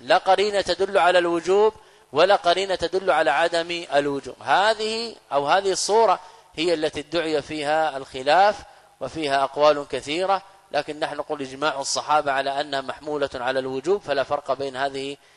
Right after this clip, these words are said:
الأنواع الثلاثة. هنا الذي أشار إليه أراد أن يفيد هذا المعنى، وهو أن صيغة افعل إنما يقال فيها إنها للوجوب عند انتفاء القرينة، وأما إذا وجدت قرينة تدل على عدم الوجوب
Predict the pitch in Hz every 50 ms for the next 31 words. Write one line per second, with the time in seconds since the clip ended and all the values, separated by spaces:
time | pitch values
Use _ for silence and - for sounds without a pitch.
0 | _ _ _ 123 131 131 135 135 131 131 127 117 123 - - 127 123 117 107 104
1 | - 107 110 139 185 214 226 214 190 196 190 180 185 196 175 156 147 - 196 202
2 | 196 185 170 170 175 185 180 165 151 160 170 180 180 175 165 165 165 156 - 185
3 | 175 156 156 156 156 147 143 139 143 139 113 113 110 110 101 _ _ _ _ _
4 | _ _ - 135 151 160 160 156 156 165 165 156 147 - 196 196 190 180 - 180
5 | 185 190 - 160 165 180 175 165 160 170 175 185 185 202 202 - - - - _
6 | _ _ _ _ 135 135 - - 165 185 185 175 170 156 - 180 180 165 151 156
7 | 165 180 175 165 156 151 143 143 147 165 180 185 175 170 156 160 185 214 226 220
8 | 196 226 226 208 170 - _ - 147 175 175 170 165 156 - 156 143 170 170 160
9 | 156 147 - 151 143 143 139 123 113 101 95 - - _ _ _ _ _ 127 139
10 | 160 170 175 170 165 160 165 165 160 170 196 214 214 208 208 202 - - 165 170
11 | 170 180 180 175 165 151 160 147 160 175 165 160 143 156 156 151 135 143 180 208
12 | 208 202 190 180 170 165 160 156 147 - 165 170 160 147 147 165 175 170